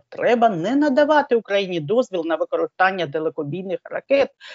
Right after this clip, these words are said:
по цілях на території Російської фашистської Федерації. Це моє доповнення. Бо це спровокує ядерну війну. Тобто,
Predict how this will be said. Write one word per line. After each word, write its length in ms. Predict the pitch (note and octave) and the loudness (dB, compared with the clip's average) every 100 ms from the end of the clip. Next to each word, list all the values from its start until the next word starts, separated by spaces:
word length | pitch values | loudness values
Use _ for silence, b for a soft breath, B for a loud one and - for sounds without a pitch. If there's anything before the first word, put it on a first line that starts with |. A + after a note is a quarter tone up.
| B | B
по 120 | - G#3 | 2 2
цілях 360 | A3 F#3+ D3 | 4 4 4
на 100 | F3+ | 0
території 500 | E3+ F#3+ F#3 G3 E3+ | -2 -2 0 0 2
Російської 480 | E3 E3 E3+ - E3 | 2 0 -6 -4 -4
фашистської 440 | F3 F3 D3+ E3 D#3 | -4 -6 -6 -4 -4
Федерації. 640 | E3+ F3 C#3+ - - C#3 | -2 0 0 -4 -8 -10
Це 80 | D3+ | -6
моє 260 | D3 D3 C3+ | -4 -2 -4
доповнення. 600 | C3+ - D3 C#3 B2+ - B B B B | -6 -6 -6 -6 -8 -12 B B B B
Бо 180 | D#3 A#3 | 4 4
це 360 | - F#4 F#4+ | 4 4 4
спровокує 800 | - - D#3+ E3 A3+ A#3 C#4 C#4+ | 2 -4 0 4 4 4 2 4
ядерну 720 | A#3+ D#3 A#3+ E4 C4+ D4 C#4+ C#4 | 4 2 4 4 4 2 2 0
війну. 560 | B3+ C4 A3+ F#3 C#3 - | -2 -4 -4 -6 -8 -6
Тобто, 340 | D#4 F#4 - | -2 -2 -2